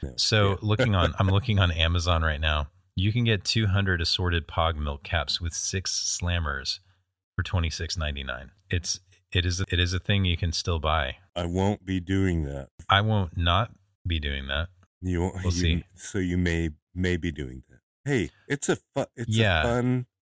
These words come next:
Speaker 1: innocent game that is, helps, helps build some type of skill, I guess.
Speaker 2: Yeah. Well, I guess, see, I'm now, I'm like, "Oh, I need to go look up the rules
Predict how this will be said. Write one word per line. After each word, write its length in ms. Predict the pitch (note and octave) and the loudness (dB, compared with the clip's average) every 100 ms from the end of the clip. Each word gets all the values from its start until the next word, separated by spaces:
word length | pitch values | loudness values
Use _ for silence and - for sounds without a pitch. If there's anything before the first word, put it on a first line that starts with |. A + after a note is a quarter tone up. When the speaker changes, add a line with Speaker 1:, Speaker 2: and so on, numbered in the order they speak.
| _ _ _ _ | _ _ _ _
Speaker 1:
innocent 640 | A2+ A2+ G#2 A#2+ G#2 - - | 2 2 2 2 0 -2 -2
game 500 | G2+ F#2+ F#2+ G2+ G2+ - | 2 2 2 0 -4 -6
that 220 | E2+ D2 - | -4 -6 -10
is, 320 | D#2 D2+ - - | -12 -12 -16 -14
helps, 460 | F2+ F2 - - - - | -6 -6 -6 -12 -14 -10
helps 300 | G2 F2+ - | -8 -8 -10
build 380 | - F#2 E2+ D#2 _ _ - | -8 -6 -4 -6 _ _ -10
some 300 | - E2+ D#2+ | -4 -2 -2
type 260 | F2+ D#2+ | -4 -6
of 100 | D#2 | -8
skill, 440 | - - D#2+ B1+ - _ - | -14 -4 -4 -4 -16 _ -20
I 60 | C2+ | -16
guess. 420 | C#2 - - - _ _ | -16 -14 -16 -16 _ _
Speaker 2:
Yeah. 340 | A2 G#2 C#2+ - _ _ _ | -2 0 -2 -4 _ _ _
Well, 160 | A2+ A2+ | 0 2
I 120 | A2+ | 0
guess, 340 | A2 D3 - - _ F#2+ | 0 0 -2 -8 _ -6
see, 200 | - G2 | 0 2
I'm 280 | G#2+ G#2 G2 | 2 0 -2
now, 580 | G2 F#2+ G#2 F#2 E2+ - _ _ _ _ - | 2 2 2 0 -2 -8 _ _ _ _ -2
I'm 160 | F2 | 0
like, 280 | E2 D2+ - - | 0 -2 -6 -4
"Oh, 60 | E2+ | 0
I 100 | F2 | 2
need 180 | G2+ F2+ | 0 -2
to 60 | |
go 160 | E2+ D#2+ | -2 -2
look 260 | D2+ D#2 F2+ | -2 -4 -4
up 180 | - | -6
the 280 | - D2+ C#2+ - | -4 -2 -4 -6
rules 800 | F#2 F#2+ G#2 G2+ G2 F#2+ - | -6 -2 0 0 0 -2 -4